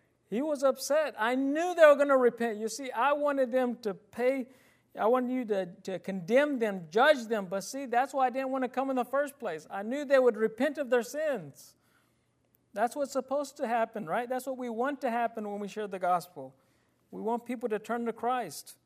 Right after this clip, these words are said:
The Ninevites repented. Ellos se arrepintieron. Si leen la historia, el rey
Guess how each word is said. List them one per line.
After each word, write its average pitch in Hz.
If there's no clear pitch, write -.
The 170
Ninevites 214
repented. 190
Ellos 226
se 226
arrepintieron. 208
Si 151
leen 170
la 180
historia, 185
el 180
rey 190